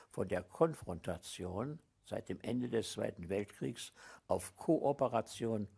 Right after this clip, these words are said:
umgestellt hat. Mein Eindruck ist, dass, äh, N S A entlaufen ist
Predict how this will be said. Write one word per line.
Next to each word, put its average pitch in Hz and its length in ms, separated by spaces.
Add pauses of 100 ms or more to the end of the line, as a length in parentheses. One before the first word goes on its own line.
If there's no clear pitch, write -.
(240)
umgestellt 110 760
hat. - 260 (1200)
Mein 139 440
Eindruck 104 560
ist, - 580 (640)
dass, - 600 (720)
äh, 85 320
N 135 180
S 104 300
A 107 260 (1080)
entlaufen 113 880
ist - 600